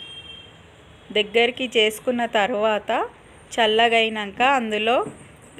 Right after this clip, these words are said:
ఆ, కర్బూజ్, తర్బూజ్ గింజలని ఉంటాయి, అవి వేయాలి మోతీచూర్ లడ్డూలో కంపల్సరీ. డ్రై ఫ్రూట్స్ లేకపోయినా సరే అవి వేసుకోవాలి.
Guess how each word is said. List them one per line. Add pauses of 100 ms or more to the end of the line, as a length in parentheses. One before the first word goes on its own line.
ఆ, (300)
కర్బూజ్,
తర్బూజ్ (1040)
గింజలని
ఉంటాయి, (560)
అవి (680)
వేయాలి
మోతీచూర్
లడ్డూలో
కంపల్సరీ.
డ్రై
ఫ్రూట్స్
లేకపోయినా
సరే
అవి
వేసుకోవాలి.